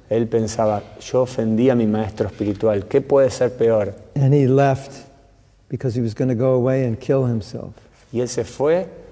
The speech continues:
Speaker 1: porque quería de-, matarse.
Speaker 2: That happened to another devotee. Prabhupada chastised him, and the devotee left. He just, he just didn't know where he was going. He said, "I offended my guru,"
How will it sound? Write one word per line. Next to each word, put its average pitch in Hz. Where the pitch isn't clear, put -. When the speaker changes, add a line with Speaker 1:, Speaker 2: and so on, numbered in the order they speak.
Speaker 1:
porque 104
quería 117
de-, -
matarse. 120
Speaker 2:
That 143
happened 139
to 135
another 135
devotee. 113
Prabhupada 117
chastised 120
him, 170
and 127
the 127
devotee 123
left. 131
He 120
just, 117
he 123
just 117
didn't 160
know 156
where 151
he 151
was 143
going. 147
He 127
said, 127
"I 131
offended 135
my 127
guru," 147